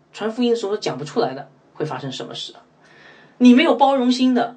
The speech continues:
看到对方，“哇，你这个文化传统我不能接受，我离你远一点啊。”会发生什么事啊？<laughs> 估计这个宣教士走出去三个月，打道回府了。大家明白吗？所以，亲爱的弟兄姐妹，在这里我们应该有一个很好的反思。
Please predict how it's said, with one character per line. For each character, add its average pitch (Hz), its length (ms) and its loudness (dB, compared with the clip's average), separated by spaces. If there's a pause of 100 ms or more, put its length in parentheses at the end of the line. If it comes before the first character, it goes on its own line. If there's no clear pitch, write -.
看 269 140 -6
到 247 80 0
对 233 180 -4
方 226 300 -4
，“哇， 247 280 -2
你 214 100 -8
这 240 100 -10
个 233 60 -12
文 208 160 -8
化 214 180 -8 (100)
传 170 180 -12
统 208 100 -6
我 143 80 -6
不 175 120 -12
能 160 120 -10
接 156 140 -8
受， 156 120 -6
我 156 80 -2
离 170 140 -8
你 185 120 -12
远 139 320 -12
一 165 80 -14
点 131 260 -12
啊。” 127 280 -12 (480)
会 151 140 2
发 147 180 2
生 147 160 2
什 135 120 -4
么 123 120 -8
事 - 160 -8
啊？ - 180 -10 (560)
<laughs> 147 360 -8 (640)
估 240 120 4
计 226 140 2
这 220 80 4
个 196 80 2
宣 208 160 -2
教 208 80 0
士 - 140 -8
走 139 140 -6
出 180 120 -14
去 175 120 -10
三 190 220 -8
个 196 60 -10
月， 175 180 -4
打 - 180 -6
道 151 160 -6
回 135 140 -10
府 - 180 -18
了。 - 180 -20 (460)
大 180 120 0
家 190 100 0
明 156 160 0
白 131 140 -4
吗？ 135 200 -14 (400)
所 359 140 4
以， 285 80 4
亲 277 100 2
爱 294 60 0
的 277 100 0
弟 240 140 -6
兄 233 160 0
姐 131 120 -4
妹， 139 180 -8
在 233 140 0
这 240 100 0
里 - 20 6
我 175 140 4
们 151 100 -4
应 170 100 -8
该 185 120 -6
有 139 100 -4
一 117 80 -8
个 156 100 -6
很 143 140 -8
好 - 160 -8
的 147 80 -10
反 - 260 -12
思。 139 320 -16